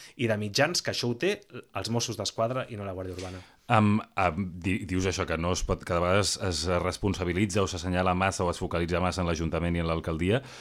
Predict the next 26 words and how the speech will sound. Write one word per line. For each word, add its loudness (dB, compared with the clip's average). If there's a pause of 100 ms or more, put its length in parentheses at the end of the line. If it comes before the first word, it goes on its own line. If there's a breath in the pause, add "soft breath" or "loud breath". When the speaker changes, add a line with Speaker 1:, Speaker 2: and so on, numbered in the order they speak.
(300 loud breath)
Speaker 2:
eh, 4 (280)
però 6
sí -2
que 2
és 0
veritat 2
que 0
els 2
últims -2
anys 0
a 0
l'Ajuntament -2
de -4
Barcelona, -2
per -6
exemple, -4
hi -2
ha -2
hagut -6
una -2
figura -2
políticament -4
molt -4
rellevant -4
que, -2 (240)
que -4